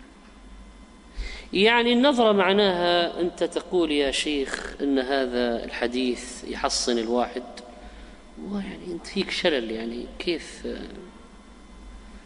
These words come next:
فقال له أبان: "ما تنظر؟" شوف سبحان الله، العالم لما يحدث ينتبه لنظرات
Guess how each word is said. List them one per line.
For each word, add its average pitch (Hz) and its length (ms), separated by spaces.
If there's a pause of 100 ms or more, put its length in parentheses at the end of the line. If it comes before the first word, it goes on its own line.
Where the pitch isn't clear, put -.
(1200)
فقال 220 520
له 226 300
أبان: 214 340
"ما 240 140
تنظر؟" 196 840 (760)
شوف 135 220
سبحان 127 280
الله، 123 140
العالم 127 520 (320)
لما 127 200
يحدث 131 640 (520)
ينتبه 139 480
لنظرات 139 760